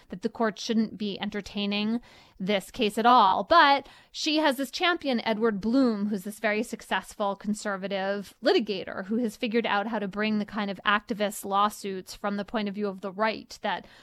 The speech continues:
liberals used to own. He's also <laughs> the person behind the one person, one vote case that we're about to talk about soon. And he's bringing other affirmative action challenges against Harvard and the University of North Carolina.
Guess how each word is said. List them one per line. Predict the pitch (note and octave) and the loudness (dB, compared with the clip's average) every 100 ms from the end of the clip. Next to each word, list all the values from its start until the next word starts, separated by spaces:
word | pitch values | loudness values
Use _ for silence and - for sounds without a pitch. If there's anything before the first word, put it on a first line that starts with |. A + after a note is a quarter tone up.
| - - | -8 6
liberals | A#3+ A#3 A#3 G#3+ | 6 6 2 -2
used | G3+ G3 - | -6 -8 -6
to | - | -4
own. | G#3+ E3+ - | -2 -4 -8
He's | - B3 | -2 0
also | A#3 D4+ - | 2 2 0
<laughs> | F#4 G#4 G#4 | 2 2 2
the | A4 | 0
person | F4 F4+ G4 E4 | 0 -2 -2 0
behind | D#4+ D#4 D#4 C#4+ | 0 2 2 2
the | C#4 | 4
one | A#3+ B3 B3 B3 | 4 4 4 0
person, | B3 C4 A#3+ A3+ | 0 -2 0 -2
one | G#3+ G#3+ G#3 | 0 -2 4
vote | A#3 B3+ - | 6 6 2
case | B3 F#3 G3+ | -8 -8 -6
that | F#3 - | -6 -4
we're | F#3 | -4
about | F#3 F3+ F#3+ | -4 -4 -8
to | |
talk | - G3 | -12 -12
about | G3+ - - - | -10 -10 -10 -6
soon. | G#4+ F#4+ F4+ E4 | -2 0 0 0
And | B3+ | 0
he's | C4 C#4 | 0 0
bringing | C#4 C4 B3 | 0 -2 2
other | A#3 B3 B3 | 4 4 4
affirmative | A#3+ A#3+ G#3 G#3 | 0 -2 -2 0
action | G3+ F#3+ - G#3 | 0 0 -2 -6
challenges | F#3+ G3+ F#3+ F#3+ G3 F#3 - - - - - | -2 0 0 -2 -6 -8 -12 -20 -20 -14 -4
against | G#3 G3+ G3 G3 | 2 4 4 0
Harvard | - - G3+ G3 G3 | -4 2 2 2 0
and | F#3 | 0
the | |
University | F#3 F3+ F#3+ - | -2 -2 -2 -4
of | F#3 | -4
North | F#3 F#3 | -4 -4
Carolina. | - E3 F3 F#3 D3 - | -4 -4 0 -2 -2 -8